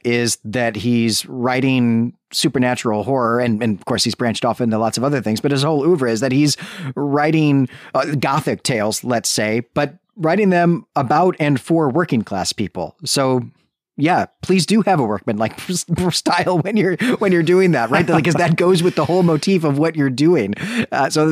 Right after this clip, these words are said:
you know, it, yeah, that's kind of a, a, a charge leveled against Stephen King that I don't, I don't think really sticks, or at least means, means what the, the levelers of that charge want it to mean. I, I've got a passage here that I, I wanna share that I think also is, is f-, fairly stylized, and it is actually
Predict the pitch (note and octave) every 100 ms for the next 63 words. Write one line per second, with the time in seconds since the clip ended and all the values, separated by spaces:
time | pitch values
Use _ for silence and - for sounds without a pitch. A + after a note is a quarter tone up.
0 | D3+ F#3 C#3+ B2+ C#3 D3+ C3 A2+ C3+ E3
1 | C#3+ A#2 A#2+ A#2 A#2 C#3 E3 - F#3 E3+
2 | D3+ C#3 B2 A#2+ A#2+ - A2+ A2+ A#2+ A2
3 | A2 G#2+ A2 G#2 G#2 A#2 A2+ G2 A2+ -
4 | A2 G#2 G2 - A2+ - B2+ C#3 C#3+ C#3+
5 | D3+ E3 E3 C#3 - - - D#3 D3+ B2
6 | C3 C3 A#2+ A2+ B2 A#2+ C3 B2 A#2 G2+
7 | G2+ A2 G2+ A#2 G#2 G2 - A2+ A2+ C3
8 | D3+ A#2 G#2 G2+ G2+ - - - A#3 G#3
9 | A#3 A#3 D#3 D3 C3+ C#3 - B2 A#2 A#2
10 | B2+ C3 B2+ A2+ - B2 A2+ A2 - F#3
11 | D#3 G3+ F3 F#3 G3 D3+ A#2 - C3+ -
12 | C#3+ A3 D#3+ - B2+ A2+ A2+ A2+ F3 E3+
13 | - C3+ C#3+ C#3 G#2+ G#2+ C#3 C#3+ F3+ C#3+
14 | B2+ - B2 A#2+